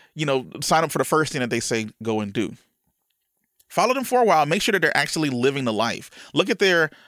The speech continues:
uh, uh, past history and see if they've been creating content online talking about this particular subject for a while. And if so, then you should be able to trust them and then give it a chance.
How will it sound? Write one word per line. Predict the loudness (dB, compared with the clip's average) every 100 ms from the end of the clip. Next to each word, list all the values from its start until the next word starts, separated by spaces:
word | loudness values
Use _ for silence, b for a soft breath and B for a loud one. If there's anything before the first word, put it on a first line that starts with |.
| B
uh, | 2 4
uh, | 2
past | 0 0 0 0
history | -2 -2 -2 -2 -6 B B
and | -6
see | -2 0
if | 0
they've | 0 0
been | -2 -4 -8 b b
creating | -2 0 0
content | -2 -2 -2 -2 0
online | 0 0 -2 -2
talking | -4 -2
about | -2 -2
this | -4
particular | -6 -6 -4 -6
subject | -2 -4 -2 -6
for | -2 0 2
a |
while. | 0 -2 -4 -8 -20 _ _ b b b b
And | 0
if | 0
so, | 2 2 2 0 _ _ _ _
then | -2 0 0 -2
you |
should | -2 -2 0
be | 2
able | 0 -2
to |
trust | -6 -6 -8 -8
them | -18 -18 _ _ _ _ _
and | -4
then | -2
give | -2 -2
it |
a | -2
chance. | -4 -6 -8 -14 -20